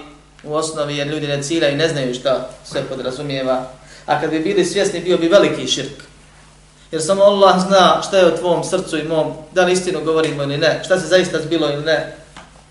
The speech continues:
kako se, jer si u pravu, nisi. I samo je Allah u stanju da te kazni ako neistinu govoriš. Niko drugi sem njega.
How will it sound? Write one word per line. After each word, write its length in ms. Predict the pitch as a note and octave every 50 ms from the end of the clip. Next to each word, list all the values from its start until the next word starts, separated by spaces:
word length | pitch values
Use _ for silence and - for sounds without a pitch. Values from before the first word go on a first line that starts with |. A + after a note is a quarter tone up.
| - - -
kako 240 | F#3+ F3+ F3+ F3+ E3+
se, 220 | - - D3 A#2+ - C3
jer 140 | D3 D3
si 100 | D3 E3
u 80 | D3+ D3
pravu, 380 | E3+ E3+ F3 F3+ F3 D#3+ D3+ D3+
nisi. 480 | D#3+ E3 E3 E3 - - D#3+ C3+ C#3 - - - - - - _ _ _ _ _ _ _ _ _ _ _ - -
I 60 | - D3+
samo 240 | D3 E3+ F#3+ F#3+
je 60 | G3 G3+
Allah 320 | G3+ G3+ G3+ F#3+ F3+ E3+
u 40 | F3
stanju 400 | - - - F#3+ F#3+ F#3 F3 E3+
da 60 | E3
te 140 | E3+ D#3+ -
kazni 340 | G3+ G3+ F#3 F#3 D#3+ D#3+ D3
ako 300 | C#3 - D3+ C#3+ C3 - - - - - - -
neistinu 400 | F3+ F3+ E3+ - - D#3 C#3+ C#3+
govoriš. 560 | C#3+ D#3 D3+ D3 C#3 C3 C3 B2+ - - - - - - - - - - - - - - - _ _ _ _ _ _ _ _ _ _ _ _ _ _ _ _ _ _ _ _ _ -
Niko 240 | F3 F3 F3+ F3 E3+
drugi 240 | E3+ E3+ D#3 D3+
sem 240 | C#3+ - - D3+ D3+
njega. 260 | D3 C#3+ C#3 C3+ B2